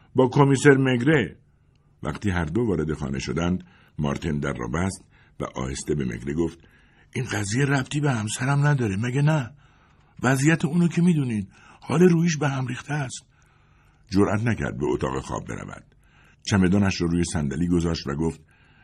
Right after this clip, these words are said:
«می‌رم یکم قهوه درست کنم.» مگره در اتاق خواب را کوبید و پرسید: «مادام مارتن، می‌تونم بیام تو؟»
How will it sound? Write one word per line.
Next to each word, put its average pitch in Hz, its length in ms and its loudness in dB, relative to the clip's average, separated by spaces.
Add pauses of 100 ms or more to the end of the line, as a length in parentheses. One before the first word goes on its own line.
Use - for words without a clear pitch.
(140)
«می‌رم 147 260 6
یکم 143 280 4
قهوه 113 280 2
درست 87 300 0
کنم.» 52 260 -10 (680)
مگره 87 440 2 (360)
در 95 160 2
اتاق 71 340 -2
خواب 80 200 -6
را 76 80 -2
کوبید 73 360 -2
و 69 60 -8
پرسید: 82 500 -6 (960)
«مادام 113 360 6
مارتن، 80 460 0 (580)
می‌تونم 110 360 2
بیام 80 240 -2
تو؟» 85 300 -6